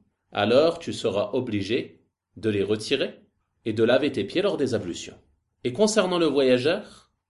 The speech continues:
c'est le même principe, sauf que lui a un temps plus long, qui est de soixante-douze heures.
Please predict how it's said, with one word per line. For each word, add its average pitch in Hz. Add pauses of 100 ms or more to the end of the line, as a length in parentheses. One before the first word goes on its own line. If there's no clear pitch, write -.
(140)
c'est -
le 135
même 160
principe, - (440)
sauf 151
que -
lui 127 (360)
a 117
un 113
temps 110
plus 110
long, 117 (440)
qui 117
est 131
de 139
soixante-douze 113
heures. -